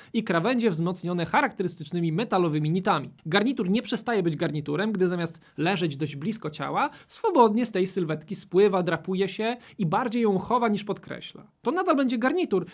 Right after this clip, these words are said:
czyli komplet odzieżowy, marynarka plus spodnie, które są wykonane z tej samej tkaniny.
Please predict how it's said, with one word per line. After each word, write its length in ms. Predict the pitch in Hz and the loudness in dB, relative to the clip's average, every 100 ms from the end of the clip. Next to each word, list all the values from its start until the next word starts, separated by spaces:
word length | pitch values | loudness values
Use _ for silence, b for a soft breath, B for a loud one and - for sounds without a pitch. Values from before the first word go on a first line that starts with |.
| B - | B -2
czyli 180 | 202 | 0
komplet 420 | - 269 277 240 175 | 2 2 2 -2 -2
odzieżowy, 580 | 160 139 175 185 277 | -2 0 -2 -2 -4
marynarka 460 | 233 208 214 196 151 | 0 2 2 0 -4
plus 180 | 151 139 | -8 -8
spodnie, 400 | - 359 302 285 | -4 -2 -2 -4
które 240 | - 370 | -2 -2
są 180 | 262 220 | 0 0
wykonane 500 | 254 349 240 208 190 | 0 0 0 0 0
z 80 | - | -2
tej 140 | 165 | -4
samej 260 | 156 135 131 | -4 -8 -10
tkaniny. 380 | - - - | -12 -16 -16